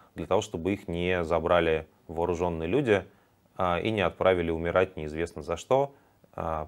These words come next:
ну, после того, как, по большому счету, в последние годы в Донецке была просто не самая богатая, но, а, но мирная жизнь. И у нас, а, на этой неделе вышел важный текст,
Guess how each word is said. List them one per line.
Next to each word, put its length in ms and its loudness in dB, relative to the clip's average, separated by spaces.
ну, 280 -4
после 280 -6
того, 240 2
как, 180 -8
по 80 -8
большому 380 -6
счету, 180 -6
в 60 -20
последние 440 -6
годы 220 -4
в 60 -6
Донецке 400 -10
была 180 -6
просто 380 -6
не 80 -8
самая 320 0
богатая, 520 2
но, 320 -8
а, 220 -8
но 140 -6
мирная 400 -4
жизнь. 240 -10
И 260 2
у 40 4
нас, 380 0
а, 140 4
на 100 2
этой 140 -2
неделе 320 2
вышел 500 -2
важный 380 2
текст, 320 0